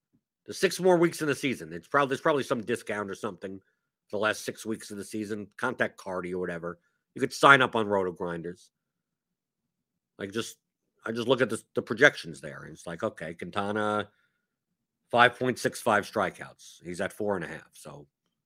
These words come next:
over. There you go. It's enough of a difference. But since it hasn't moved, that means, you know, once it, once people start slamming Quintana over,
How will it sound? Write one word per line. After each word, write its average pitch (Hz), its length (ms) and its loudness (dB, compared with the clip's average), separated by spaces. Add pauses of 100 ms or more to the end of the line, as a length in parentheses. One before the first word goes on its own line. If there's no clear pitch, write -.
(760)
over. 104 400 2 (560)
There 87 100 -4
you 92 80 -2
go. 82 240 -6
It's 85 140 -12
enough 101 240 0
of 87 80 -4
a 95 60 -2
difference. 87 520 -6 (640)
But 120 120 -2
since 190 220 6
it 190 120 12
hasn't 151 260 8
moved, 165 320 8
that 120 180 6
means, 123 460 0 (760)
you 110 60 0
know, 120 140 8
once 185 340 8
it, - 120 2
once 190 200 10
people 185 300 2
start 160 260 6
slamming 165 480 4
Quintana 131 440 0
over, 165 500 2